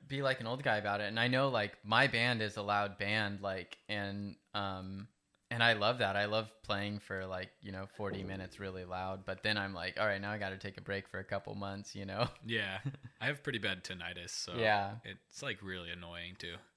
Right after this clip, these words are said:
Speaker 2: and going
Speaker 1: Mm.
Speaker 2: to, like, a loud show, like,
Speaker 1: Yeah.
Speaker 2: afterwards my ears will just be ringing for, like, really loudly. <laughs>
Speaker 1: Yeah, yeah. I mean, like, I, I feel like, um, I'm getting to the point, like, it's like, okay, we're, we're kinda like old guys playing music, and we're at the point where there's,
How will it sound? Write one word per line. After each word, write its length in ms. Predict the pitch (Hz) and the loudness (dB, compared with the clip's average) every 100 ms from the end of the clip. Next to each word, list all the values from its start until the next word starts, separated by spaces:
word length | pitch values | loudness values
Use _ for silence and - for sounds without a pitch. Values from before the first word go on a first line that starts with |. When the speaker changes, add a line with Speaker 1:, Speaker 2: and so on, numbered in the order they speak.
| - | -12
Speaker 2:
and 140 | 104 | -8
going 240 | 104 98 95 | -4 -4 -6
Speaker 1:
Mm. 40 | |
Speaker 2:
to, 80 | 92 | -6
like, 120 | 87 | -8
a 60 | 92 | -6
loud 300 | 90 90 87 | -8 -6 -6
show, 300 | 90 90 92 | -6 -6 -6
like, 120 | 82 | -4
Speaker 1:
Yeah. 300 | 104 95 90 107 - - | 0 2 0 -6 -10 -6
Speaker 2:
afterwards 460 | 95 - 95 90 | -6 -6 -10 -10
my 120 | 90 82 | -8 -6
ears 180 | 76 87 | -6 -8
will 80 | 80 | -10
just 140 | 82 | -14
be 100 | - | -12
ringing 360 | 85 82 85 85 | -12 -10 -10 -10
for, 240 | - - - _ _ _ - | -16 -20 -20 _ _ _ -20
like, 200 | - - 95 | -20 -20 -14
really 200 | 85 82 | -12 -10
loudly. 320 | 85 87 - | -10 -12 -12
<laughs> 40 | - | -2
Speaker 1:
Yeah, 360 | 113 107 95 95 | 4 6 6 2
yeah. 200 | 98 80 | -2 -2
I 60 | 127 | 0
mean, 180 | 135 | 0
like, 200 | 135 127 | 2 2
I, 220 | 131 135 127 | 4 4 4
I 20 | |
feel 180 | - 156 | 0 0
like, 300 | 156 143 - | 0 -2 -8
um, 360 | - 110 107 107 | -2 -2 -2 -2
I'm 160 | 117 113 | -4 -2
getting 200 | 120 123 | -2 -2
to 60 | |
the 80 | 113 | -4
point, 280 | 104 110 98 | -4 -6 -4
like, 200 | 98 98 | -6 -8
it's 140 | - | -10
like, 180 | 98 95 | -10 -8
okay, 240 | 104 110 101 | -8 -6 -4
we're, 300 | 107 107 - | -2 -2 -4
we're 100 | 107 | -6
kinda 200 | 123 120 | -2 -2
like 200 | 104 - | -2 -4
old 200 | 107 101 | -6 2
guys 320 | 113 113 117 | 2 2 -2
playing 380 | - 117 120 120 | -6 -4 -2 -4
music, 520 | 123 127 151 151 - _ _ _ _ | -4 -4 -6 -6 -10 _ _ _ _
and 120 | 117 117 | -2 2
we're 60 | |
at 140 | 120 120 | 2 2
the 60 | |
point 300 | 104 123 104 | -2 -2 -2
where 160 | 107 107 | 0 0
there's, 480 | 104 104 104 - | 0 -2 -4 -10